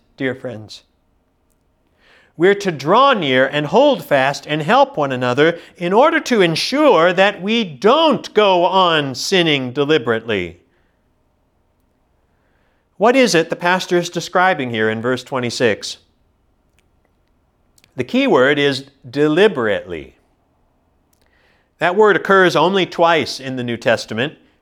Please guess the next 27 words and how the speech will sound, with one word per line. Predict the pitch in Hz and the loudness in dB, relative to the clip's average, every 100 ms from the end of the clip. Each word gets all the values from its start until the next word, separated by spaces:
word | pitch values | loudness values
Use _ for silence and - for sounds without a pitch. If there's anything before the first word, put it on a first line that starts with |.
| _ | _
here | _ 202 180 92 87 139 165 _ _ - | _ -6 -4 -2 0 -2 -4 _ _ -6
and | 143 156 160 | -2 0 -2
in | - 131 135 | -2 -2 -2
First | 127 - 180 185 - | -4 0 0 0 -6
Peter | 185 165 165 | -6 -2 -4
five, | 156 165 143 107 110 127 - - | -2 0 2 2 0 -4 -10 -8
verse | 127 139 - | -4 -4 -6
two, | - 160 92 73 67 _ _ _ _ _ _ _ _ | -10 -8 -8 -10 -16 _ _ _ _ _ _ _ _
where | - 202 170 214 | 0 4 4 4
it's | - - | 0 -4
translated | - 233 294 240 131 127 139 | -4 -2 -2 0 0 0 0
as | 127 127 131 - _ _ | 2 2 0 -6 _ _
"not | 120 147 185 180 - - | -8 -2 0 -2 -8 -6
under | 175 170 170 | -4 -2 -2
compulsion." | 170 156 147 - 175 - - 82 71 - _ _ _ _ _ _ _ _ _ _ _ _ - | -2 -6 -4 0 0 -2 -8 -12 -14 -20 _ _ _ _ _ _ _ _ _ _ _ _ -4
The | 160 | 2
word | 254 294 | 2 2
has | 226 208 175 | 2 0 0
a | |
sense | - 190 202 196 - | -2 0 0 0 -2
of | 151 - | -2 -2
exercising | 185 214 - 233 180 165 170 170 160 | -6 -4 -6 -2 2 2 2 -4 -2
one's | 156 175 175 | 0 0 -2
will. | 147 202 196 101 92 | 0 2 4 0 -2
In | 123 | -2
other | 202 233 | 0 2
words, | 202 175 175 - | 4 2 2 -4